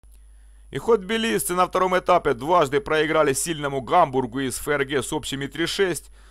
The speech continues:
опыт выступлений в самом престижном клубном турнире Старого Света пошёл грузинам на пользу, так как в следующий Евросезон стал для них триумфальным. Динамо Тбилиси выиграл довольно крепкий по составу Кубок Кубков,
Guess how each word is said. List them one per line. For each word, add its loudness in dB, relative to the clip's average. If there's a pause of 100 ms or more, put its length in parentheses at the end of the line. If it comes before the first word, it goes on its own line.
(280)
опыт 4
выступлений 0
в -4
самом 0
престижном -4
клубном -6
турнире -4
Старого 2
Света 2 (340)
пошёл 0
грузинам -2
на 2
пользу, -2
так -2
как 2
в -8
следующий 0
Евросезон -2
стал 2
для 0
них -6
триумфальным. -2 (360)
Динамо 0
Тбилиси -4
выиграл 0
довольно 0
крепкий -4
по -4
составу -2
Кубок -2
Кубков, -6